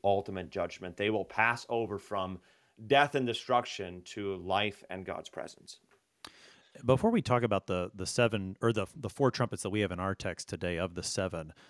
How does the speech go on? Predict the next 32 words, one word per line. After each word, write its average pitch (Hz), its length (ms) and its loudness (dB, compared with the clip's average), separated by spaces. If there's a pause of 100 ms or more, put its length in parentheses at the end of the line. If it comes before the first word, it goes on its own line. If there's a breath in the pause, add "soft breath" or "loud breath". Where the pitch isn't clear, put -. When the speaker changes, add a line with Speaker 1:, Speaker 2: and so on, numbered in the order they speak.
(120 soft breath)
Speaker 2:
that 147 160 0
last 214 260 0
part 156 160 6
of 104 100 2
verse 107 240 2
five, 87 680 -4
when 110 300 0
the, 101 220 0
the, 110 120 -4 (120)
this 98 340 -4 (100)
other 123 320 8
angel 95 360 -2
throws 107 460 2
the 92 120 -6
fire 104 420 2
on 90 140 -2
the 92 120 -6
earth, 110 400 2
and 104 180 -2
there's, 98 300 -2
then 135 200 0
there's 117 200 0
the - 140 -8
peals 180 340 4
of 139 80 4
thunder, 127 480 4
rumblings, 131 540 2
flashes 131 420 -2
of 104 140 -2
lightning, 107 340 0
and 90 100 -10
earthquake. 98 600 0